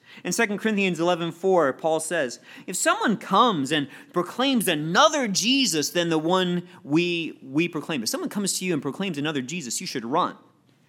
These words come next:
But if someone comes and proclaims another Jesus than the one, than the one we proclaimed, or if you receive a different spirit from the one you received, or if you accept a different gospel from the one you accepted, you put up with it readily enough. You guys are so accepting of these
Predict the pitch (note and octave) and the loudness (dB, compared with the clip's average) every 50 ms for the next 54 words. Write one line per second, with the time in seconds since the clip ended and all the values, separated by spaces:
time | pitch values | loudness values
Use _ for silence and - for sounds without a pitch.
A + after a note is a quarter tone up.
0 | _ _ _ _ _ _ - G#3+ A3+ F#3 - D#4+ F#4 F#4+ D#4 G3+ - B3 D4+ C#4+ | _ _ _ _ _ _ 0 0 0 2 2 0 2 2 0 0 2 2 2 2
1 | A#3+ A3 - - F#3 - - B3 B3+ A#3+ G3+ F#3 F#3 G3+ B3+ C4+ C4+ A#3 F3+ D3+ | 2 -2 -2 -4 -6 -2 0 2 2 2 2 2 4 4 4 4 4 2 0 0
2 | D#3 A3+ C#4+ C#4 A3 F#3+ E3 - G#3 G3+ F#3+ F3+ F3+ G#3+ G#3+ G#3 G3+ G3 F#3+ F3+ | 0 2 2 2 2 0 0 0 0 0 0 2 4 4 4 4 2 0 -2 -4
3 | - - - - F#3+ F#3 F3+ F3 F3+ F#3 F3+ F3+ F3 E3 D#3 F3 F3+ E3+ F3 D#3 | -6 -16 -10 -6 -4 -2 -2 0 0 0 0 -2 -4 -4 -2 -4 -4 -2 -4 -6
4 | C3+ - - A#2+ A2 A#2 C3+ E3 F#3+ F#3 E3 - - - - G#3 G3 D4 D#4+ C#4+ | -6 -6 -8 -8 -6 -6 -2 0 2 2 2 0 -2 -10 -8 -2 0 0 0 0
5 | B3 - - C#4 A#3+ G#3+ G3+ E3+ A#3 A#3+ - A#3+ G3+ - - - - - B3 C4+ | 0 0 0 0 2 0 0 0 0 -2 -2 -4 -4 -4 -4 -6 -4 -2 0 2
6 | C4 A3+ F3 D#3 - G3+ F#3+ F3 E3 E3+ F#3 F3 E3+ D#3+ D3 C#3+ C#3+ - G#3+ G3+ | 2 2 0 0 -4 -2 0 2 2 2 2 2 2 2 2 2 0 0 0 0
7 | F#3 F3 F3 F#3 F#3 F#3+ - - - - A3 A3+ A3+ D4 F4 G4+ F#4 - - - | 0 2 2 2 2 0 -4 -10 -2 -2 -2 -2 2 2 2 2 2 0 0 0
8 | D4+ D4 D4+ A#3 G3 E3+ C#3 - C#4 D4+ D4 - C#4+ A#3 F3 D3+ F3+ F3+ F#3 G#3 | 0 0 0 -4 -6 -6 -2 -2 -2 -2 2 2 0 0 0 2 4 6 8 8
9 | C4+ C#4 - - C#4 B3+ D4+ - A3 G3 F3 E3+ F#3+ G3+ G3+ G3 E3 - - - | 6 6 4 -4 -8 -8 -4 -2 0 0 0 0 0 0 0 -2 -4 -4 -2 -2
10 | E3 F3+ F#3+ - - C4 D4 D#4 - - - - - - - B3+ C#4+ F4+ F4 - | -2 -2 -2 -4 -6 -8 -8 -8 -12 -18 -20 -20 -20 -16 -4 0 0 0 0 0
11 | - D#4+ E4 D4+ C#4+ D4 D4 D4 D4 D4 C#4+ - D4 C4 A#3+ C4 D4 D#4+ D#4+ E4+ | -2 2 4 4 2 2 0 -2 0 0 0 0 -2 0 4 4 6 6 6 4
12 | E4+ D4 B3+ A3 G3 F3 D#3 C3+ A#2 - A#3+ D4 E4+ E4 D4 E4+ D4+ A#3+ - - | 2 2 2 2 0 0 0 -2 -2 -2 -2 0 2 2 2 2 0 0 0 0
13 | D#4 D#4 D4+ - - - - - - C#4+ D#4 D#4 - - C4+ B3+ B3+ A#3 A3 B3 | 2 4 4 4 4 2 0 2 2 2 2 2 0 -2 0 0 0 0 0 -2
14 | G#3+ | -2